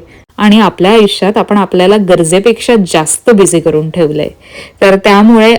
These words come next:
असा काहीतरी वेळ प्लॅन करणं फार गरजेचं आहे. आणि ह्यामधून बच्चे कंपनी ना काय तर तुम्हाला सुद्धा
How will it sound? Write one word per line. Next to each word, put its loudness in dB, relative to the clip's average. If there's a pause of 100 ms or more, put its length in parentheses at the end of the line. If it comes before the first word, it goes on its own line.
असा -2
काहीतरी 2
वेळ 2 (160)
प्लॅन 2
करणं -2 (220)
फार 0
गरजेचं 0
आहे. -12 (440)
आणि 2
ह्यामधून 0
बच्चे -2
कंपनी 2
ना 4
काय 0
तर -2
तुम्हाला 0
सुद्धा -4